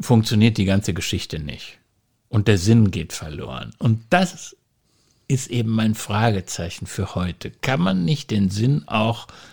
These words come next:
alleine finden in dem diesseitigen Handeln von Jesus? Denn was er da gemacht hat, das ist doch unglaublich.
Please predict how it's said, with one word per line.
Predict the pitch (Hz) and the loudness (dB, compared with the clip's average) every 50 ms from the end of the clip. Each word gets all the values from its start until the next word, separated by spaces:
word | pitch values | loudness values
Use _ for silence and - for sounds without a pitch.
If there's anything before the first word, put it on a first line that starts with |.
| - - - | -20 -8 -4
alleine | 101 90 90 90 101 131 165 180 180 170 | -2 0 2 2 2 4 4 4 4 4
finden | - - - - 117 117 120 113 - 120 113 - | 2 0 0 2 2 2 2 2 0 -2 -2 -2
in | - - 98 95 92 | -2 0 0 0 0
dem | 92 92 90 87 85 87 90 - _ _ _ _ _ _ - | 0 -2 -2 -2 -2 -2 -4 -8 _ _ _ _ _ _ 6
diesseitigen | 208 262 311 - - - 80 80 78 - - - 69 - - 104 - | 8 8 8 6 2 -2 -2 -2 -4 -10 -12 -12 -12 -12 -12 -8 -4
Handeln | - 92 92 90 90 90 92 95 101 104 | -2 -2 0 0 0 -2 -2 -2 -4 -4
von | - - 117 104 104 | -4 -2 0 0 2
Jesus? | 101 104 104 95 80 - - - - - - - - - - - - - - - - - - _ - | 2 2 2 2 0 -2 -8 -12 -12 -14 -14 -16 -18 -20 -20 -18 -18 -18 -20 -20 -20 -20 -14 _ -2
Denn | 117 104 101 | 0 2 2
was | 120 151 151 - | 2 2 2 2
er | 156 123 | 0 2
da | 117 123 113 | 2 2 2
gemacht | 95 98 98 127 180 180 - - - | 2 2 2 2 2 0 0 -4 -6
hat, | - 87 104 - - | -4 -4 -4 -2 -2
das | 101 98 - | -2 -2 -2
ist | 101 - - | -4 -4 -4
doch | 104 - - | -6 -6 -2
unglaublich. | - 98 87 - - 190 214 208 - - - - - - - - | -2 -2 0 0 0 0 0 0 -2 -6 -16 -16 -18 -20 -20 -20